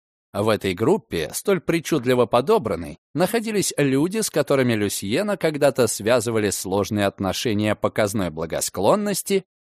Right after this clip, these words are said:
и тайного недоброжелательства. "А,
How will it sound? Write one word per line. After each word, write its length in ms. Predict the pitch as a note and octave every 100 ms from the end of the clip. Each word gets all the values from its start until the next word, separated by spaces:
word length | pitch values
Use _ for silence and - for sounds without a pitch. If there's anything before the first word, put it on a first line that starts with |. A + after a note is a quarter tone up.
| _ -
и 100 | A3
тайного 640 | F#3 F3+ F3+ E3+ E3 D3+ -
недоброжелательства. 1400 | C#3+ E3 C3+ A2+ G#2+ G#2 F2+ C2+ - D#2 - - C2 - _ _ _ _ _ _ _ _ _ _
"А, 680 | - E3+ F3 C3+ E2+ D2 -